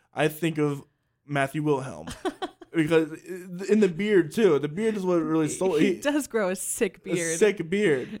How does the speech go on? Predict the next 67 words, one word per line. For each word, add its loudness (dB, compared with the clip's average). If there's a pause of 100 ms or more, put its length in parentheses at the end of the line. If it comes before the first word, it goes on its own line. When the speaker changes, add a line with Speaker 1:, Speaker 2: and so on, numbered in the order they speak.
(100)
Speaker 2:
Yeah. -4
Speaker 1:
Um, 2
Speaker 2:
And 2
he, 2 (160)
he -4
was -4
always 0
a -2
really -4
great -10
storyteller, -8
too. -8
Speaker 1:
he 4
was, -2
Speaker 2:
Not 2
only 4
Speaker 1:
he's 0
Speaker 2:
was -2
his -6
voice -6 (360)
phenomenal, 0
Speaker 1:
phenomenal. 0 (520)
Speaker 2:
but 0
his, -2
his -4
act, -6
he -8
made -2
opera -4
interesting, -10
which -10
is -18 (100)
very -18
hard -20
Speaker 1:
That's -6
Speaker 2:
to -12
do. -6
Speaker 1:
a -6
very -6
hard -10
to -6
do, -4
yeah. -4 (360)
Speaker 2:
<laughs> -20
Speaker 1:
I'm -2
gonna 0
have -2
to -4
bring -4
him -4
on -2
the -6
show -2
just -6
to -10
hear -2
his -4
voice -2
in -6
my -8
head -6
for -2
a 0
solid -2
three -4
Speaker 2:
Honestly. -4
Speaker 1:
hours. -6